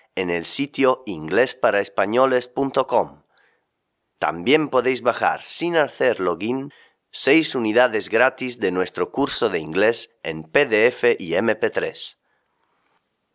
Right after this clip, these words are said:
Lesson two. Pronombres.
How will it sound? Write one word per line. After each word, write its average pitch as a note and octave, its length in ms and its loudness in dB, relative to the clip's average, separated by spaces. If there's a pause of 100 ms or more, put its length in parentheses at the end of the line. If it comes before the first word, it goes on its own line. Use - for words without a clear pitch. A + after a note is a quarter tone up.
(1400)
Lesson D3 560 2
two. A#2 500 0 (320)
Pronombres. G2+ 960 0